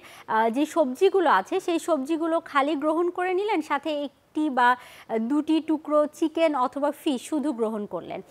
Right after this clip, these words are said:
এই অপশনগুলো যদি আপনি রাতের খাবারে রাখেন, তাহলে দেখা যাবে পুরো দিন আমরা যে পানাহার ব্যতীত থাকছি, সেই সময়টির ক্যালোরি রিকোয়ারমেন্টটা কিন্তু ফুলফিল হয়ে যাবে। কেননা অবশ্যই,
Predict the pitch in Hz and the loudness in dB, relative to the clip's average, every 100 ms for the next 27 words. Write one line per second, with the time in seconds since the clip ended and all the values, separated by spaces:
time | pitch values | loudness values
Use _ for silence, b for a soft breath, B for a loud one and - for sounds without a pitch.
0 | B B 262 311 339 - 403 403 381 381 | B B -2 2 2 2 -2 2 2 2
1 | 370 311 277 294 277 240 302 302 294 254 | 0 2 0 0 0 0 -2 -4 -2 0
2 | 269 285 226 233 294 262 - B - 269 | 0 2 2 0 -2 -4 -8 B 0 0
3 | 320 349 277 285 302 311 370 - 320 320 | 0 0 0 0 -2 -2 -4 -2 0 2
4 | 349 349 277 233 285 294 240 247 254 269 | 2 0 -2 0 2 2 0 -2 -2 -2
5 | 277 277 294 311 339 254 233 262 311 294 | 0 0 0 -2 -2 -2 -2 -4 -4 0
6 | 254 - - - 269 - B B - 359 | -2 -2 -12 -6 -6 -6 B B -2 2
7 | 381 403 339 359 320 359 - 254 277 339 | 2 0 -2 -2 -2 -4 -2 0 0 0
8 | 349 359 254 - 277 269 277 285 277 285 | 2 2 0 -2 -2 -2 -2 -4 -6 -8
9 | 320 440 427 - 262 220 247 214 196 170 | -6 -4 -4 -4 -4 -4 -6 -6 -4 -4
10 | 165 160 - - B B - 269 277 302 | -4 -8 -10 -12 B B -6 -2 0 -2
11 | - 247 254 330 359 - 339 269 | 2 2 2 0 -4 0 2 2